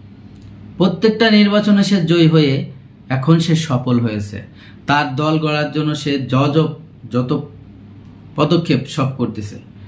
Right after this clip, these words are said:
গত কিছুদিন আগেও এই নুরুল হক নু-, নুরুকে রিমান্ডে নিয়ে এমন পরিমাণ মা-, মেরেছিল, আপনারা ইতিমধ্যে হয়তো দেখেছেন। সুপ্রিয় দর্শক শ্রোতা,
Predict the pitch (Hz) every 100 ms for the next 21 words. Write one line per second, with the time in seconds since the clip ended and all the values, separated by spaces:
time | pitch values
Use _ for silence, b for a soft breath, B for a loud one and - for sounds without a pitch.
0 | B B B - 160 208 185 202 - 185
1 | 214 208 165 170 185 165 165 - - 123
2 | 135 156 165 165 165 160 170 160 165 160
3 | 160 147 135 127 139 B B B B -
4 | - - - - - - - 120 147 160
5 | 170 180 175 156 151 - - 135 156 190
6 | 202 - 185 196 185 185 175 147 139 131
7 | - - 139 151 175 170 139 117 92 -
8 | - - 135 - 170 151 147 - - 123
9 | 143 160 143 139 135 135 123 113 113 95
10 | - - B B B B - 180 180 214
11 | 180 170 - 202 - 156 135 151